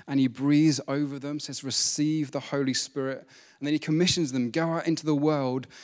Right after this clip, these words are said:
and tell the world that they are forgiven and relationship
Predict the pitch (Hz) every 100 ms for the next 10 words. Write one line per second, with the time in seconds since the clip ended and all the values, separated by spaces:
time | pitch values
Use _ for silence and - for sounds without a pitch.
0 | - 160 151 127 160 208 208 185 170 165
1 | 151 131 131 - 156 160 151 151 - 170
2 | 135 180 202 156 135 139 139 139 147 165
3 | - 147 - 127 127 -